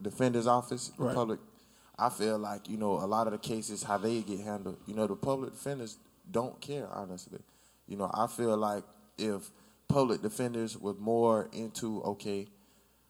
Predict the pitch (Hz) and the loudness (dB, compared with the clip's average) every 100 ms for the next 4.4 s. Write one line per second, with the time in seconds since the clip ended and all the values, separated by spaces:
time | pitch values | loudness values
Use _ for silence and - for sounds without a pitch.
0 | _ _ 95 95 90 82 - _ _ _ | _ _ -4 -2 -2 -4 -10 _ _ _
1 | _ _ _ - 117 107 - 113 - - | _ _ _ -4 0 0 0 -4 -4 -8
2 | 107 95 113 104 95 117 110 - - - | -8 0 2 2 4 6 6 4 -10 -20
3 | - _ - _ _ _ _ 107 107 - | -20 _ -20 _ _ _ _ -2 -2 0
4 | 113 104 101 98 | 0 0 -6 -12